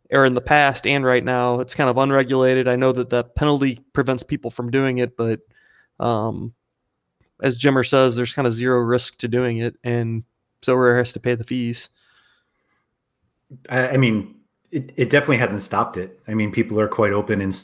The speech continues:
Speaker 2: in the Discord asking for loans, and so
Speaker 1: Mm-hmm.
Speaker 2: I assume that if people are asking, there are others who are willing to do it. Um,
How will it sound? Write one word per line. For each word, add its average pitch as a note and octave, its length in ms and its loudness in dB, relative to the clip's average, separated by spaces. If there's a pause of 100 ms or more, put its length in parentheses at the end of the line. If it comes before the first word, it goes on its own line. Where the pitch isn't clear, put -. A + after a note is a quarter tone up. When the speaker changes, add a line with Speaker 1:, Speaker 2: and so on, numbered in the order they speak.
(100)
Speaker 2:
in A2+ 140 -2
the G2+ 80 -2
Discord G#2 460 0
asking G2+ 360 -2
for G2+ 120 -4
loans, F#2 440 -4
and F#2+ 180 -10
so F#2 240 -4
Speaker 1:
Mm-hmm. A#2+ 220 -4 (580)
Speaker 2:
I G2+ 60 -2
assume G#2+ 380 0
that G2+ 120 0
if G2 240 -4
people G#2+ 280 -2
are G#2 80 4
asking, G2+ 380 0
there G2 160 -2
are G2 60 -2
others G2 320 0
who G2 120 -4
are F#2+ 80 0
willing G2 260 -4
to F#2 80 -8
do F#2+ 180 -4
it. F2 300 -8
Um, F#2 400 -14